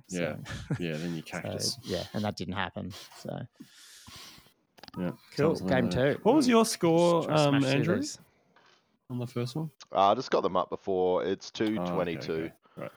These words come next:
Speaker 1: Sorry, sorry
Speaker 3: So
Speaker 1: for
Speaker 3: I got
Speaker 1: asking
Speaker 3: a
Speaker 1: you
Speaker 3: bit of
Speaker 1: that.
Speaker 3: a thumping.
Speaker 1: <laughs> Just had to clarify.
Speaker 3: <laughs>
Speaker 1: Brutal.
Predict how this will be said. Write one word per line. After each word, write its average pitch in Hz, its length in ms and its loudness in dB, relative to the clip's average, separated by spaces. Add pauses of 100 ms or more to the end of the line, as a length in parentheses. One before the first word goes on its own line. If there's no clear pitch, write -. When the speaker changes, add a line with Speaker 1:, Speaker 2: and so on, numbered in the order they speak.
Speaker 1:
Sorry, 85 360 2
sorry 107 240 4
Speaker 3:
So - 40 -2
Speaker 1:
for 87 60 0
Speaker 3:
I 76 40 2
got 71 80 2
Speaker 1:
asking 87 180 0
Speaker 3:
a - 40 0
Speaker 1:
you 76 100 -2
Speaker 3:
bit 71 120 -2
of - 0 -
Speaker 1:
that. - 100 -2
Speaker 3:
a - 160 -14
thumping. 80 440 -6
Speaker 1:
<laughs> - 60 -14
Just 139 160 -2
had - 140 -4
to 110 60 -10
clarify. - 480 -2 (260)
Speaker 3:
<laughs> - 640 2
Speaker 1:
Brutal. 90 340 -8